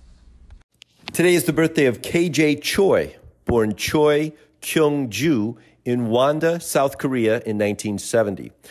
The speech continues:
Choi turned pro in nineteen ninety-four after fulfilling a military obligation in South Korea. He has eight wins on the P G A Tour, six wins on the Asian Tour, and sixteen wins on the Korean Tour.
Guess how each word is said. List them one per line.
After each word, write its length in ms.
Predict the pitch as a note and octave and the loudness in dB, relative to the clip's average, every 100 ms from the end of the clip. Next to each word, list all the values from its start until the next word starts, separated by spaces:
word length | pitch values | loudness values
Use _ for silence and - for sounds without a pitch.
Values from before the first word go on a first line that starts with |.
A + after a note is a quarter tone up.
| - _ | -20 _
Choi 260 | - D#3 D#3 | -2 0 2
turned 340 | D3+ C#3 A#2 | 0 0 0
pro 260 | - C#3+ E3+ | 0 2 2
in 100 | A#2+ | 0
nineteen 540 | A#2 C3+ - C3+ B2+ | 0 -2 -4 -6 -2
ninety-four 840 | A2 A2+ A#2 G#2+ - C#3 A#2 G2+ A2 - _ - | 0 0 0 -6 -4 -2 2 0 -2 -10 _ -4
after 360 | A2 A2+ A#2+ | -2 -2 -6
fulfilling 640 | G#2+ A2+ - C3+ C3 B2+ B2 | -4 -6 0 0 2 0 -2
a 60 | A2 | -2
military 560 | A#2+ E3+ D#3+ A#2 G2+ | 0 0 2 2 2
obligation 640 | F#2+ F2+ F#2 F#2 F2 G2+ G2 | 2 0 -2 -4 -4 -6 -6
in 160 | G#2 | -8
South 320 | - G2+ F2+ - | -2 0 0 -2
Korea. 460 | F2+ A#2 A#2+ D#2+ - - - - | -4 0 0 0 -4 -18 -20 -10
He 120 | - C3+ | 0 2
has 180 | G#2 - | 2 0
eight 260 | D3 F3 - | -2 -2 -2
wins 400 | C3 D3 D#3 C3+ | 0 2 0 -2
on 100 | A#2 | -2
the 60 | |
P 260 | G#2+ - C3+ | -2 -2 -2
G 280 | G#2+ A#2 G#2+ | -2 -2 -2
A 20 | |
Tour, 340 | G#2+ B2+ A#2+ | -2 -2 0
six 400 | A#2+ - G3 G3 C#3 | -2 -4 -4 -4 -2
wins 220 | B2+ A2 | -2 0
on 140 | G#2+ | 0
the 140 | G#2+ A#2 | 0 0
Asian 320 | C3 A#2+ G#2+ | 0 -2 -6
Tour, 400 | - G2 F#2 F#2 - - | -4 -2 -2 -4 -10 -6
and 180 | A2 | -4
sixteen 680 | - - E3+ - - C#3 B2+ | -2 -2 -2 -2 -2 -2 0
wins 320 | G#2+ G2+ G2+ | 0 0 -4
on 200 | - F#2+ | -4 -2
the 60 | F#2+ | -2
Korean 540 | - G2+ G2 A2+ G2 | -4 -4 -2 0 -2
Tour. 360 | E2 E2 G#1+ | -4 -6 -6